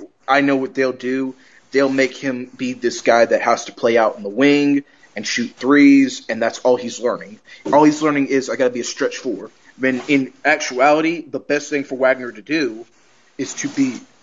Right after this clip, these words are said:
a point forward facilitator where he's going in the paint, learning, and then has mid-range, and then you work on his threes in another time. But knowing the N B A,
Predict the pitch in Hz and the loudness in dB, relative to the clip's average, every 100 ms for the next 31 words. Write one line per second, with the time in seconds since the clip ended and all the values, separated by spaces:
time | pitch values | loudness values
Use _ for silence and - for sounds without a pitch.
0 | _ _ - 139 - 160 160 - 151 143 | _ _ -4 -4 2 2 2 4 8 8
1 | - - - 208 240 - 113 113 135 - | 4 -6 -2 6 6 6 -2 -2 -4 -6
2 | _ _ _ _ 131 139 139 - 143 139 | _ _ _ _ 0 0 0 -2 2 2
3 | 139 123 - 196 143 143 - - - _ | 0 -2 0 0 2 -2 -6 -16 -18 _
4 | _ _ _ _ _ - - - - - | _ _ _ _ _ -20 -20 -20 -20 -14
5 | 123 170 202 139 127 131 - - 151 147 | 2 4 4 2 -4 -14 -20 -6 -2 2
6 | 185 175 160 147 135 156 202 135 113 104 | 0 2 0 0 -2 -2 -2 -4 -6 -8
7 | 123 - - - - - 160 147 196 269 | -12 -12 -14 -18 -10 2 2 4 4 2
8 | 226 151 143 135 123 120 107 - 104 92 | 0 -2 -2 -2 -6 -8 -14 -10 -10 -10
9 | - 110 101 98 92 92 98 98 139 147 | -10 -10 -6 -6 -6 -6 -6 0 2 2
10 | - 147 208 208 180 160 147 165 135 | 2 2 4 4 2 2 4 6 4